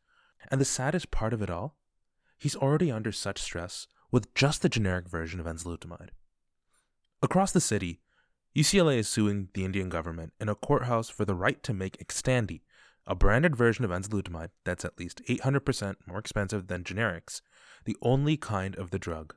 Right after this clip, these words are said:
on the market. Last week, we talked about how U C L A's actions are almost identical to what Big Pharma is already doing in India, filing patents for drugs they've already patented in the United States and the European Union,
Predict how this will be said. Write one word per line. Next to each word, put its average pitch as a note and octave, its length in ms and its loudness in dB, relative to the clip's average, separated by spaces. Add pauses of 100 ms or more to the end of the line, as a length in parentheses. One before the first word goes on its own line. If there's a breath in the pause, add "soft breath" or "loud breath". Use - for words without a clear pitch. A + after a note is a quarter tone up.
(160)
on F#2+ 80 -8
the F2+ 60 -8
market. F2 320 -14 (1300)
Last A#3+ 240 0
week, B2+ 240 0 (340)
we E3+ 100 2
talked - 300 -2
about F#3+ 200 6
how C#3+ 80 6
U A#2+ 140 2
C - 140 0
L A#2+ 140 4
A's G#2+ 120 2
actions A#2+ 520 -4 (480 soft breath)
are C3 120 8
almost E3+ 280 8
identical G#2+ 480 4
to G#2 100 -4
what F#2+ 120 2
Big G2+ 140 2
Pharma F2+ 400 -4
is - 220 -10
already B2+ 320 2
doing F2+ 300 -4
in F2 100 -6
India, E2+ 280 -10 (640)
filing G#2+ 320 4
patents B2+ 280 0
for C#3+ 140 2
drugs F2+ 360 -2
they've E2+ 160 -6
already A#2 280 4
patented B2 460 2
in G2 60 -6
the F#2+ 60 -8
United F2+ 320 -6
States F2+ 400 -6
and F#2 140 -8
the E2+ 60 -8
European G2 320 -2
Union, F2 380 -6